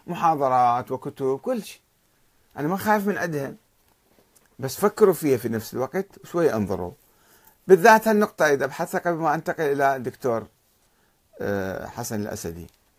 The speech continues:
يقول: "السنة يؤمنون بولادة ووجود المهدي". طيب،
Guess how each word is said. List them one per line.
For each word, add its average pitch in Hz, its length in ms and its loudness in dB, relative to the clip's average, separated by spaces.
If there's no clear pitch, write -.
يقول: 143 240 2
"السنة 220 420 0
يؤمنون 175 500 -2
بولادة 143 600 -4
ووجود 117 480 -8
المهدي". 92 400 -8
طيب، 147 300 0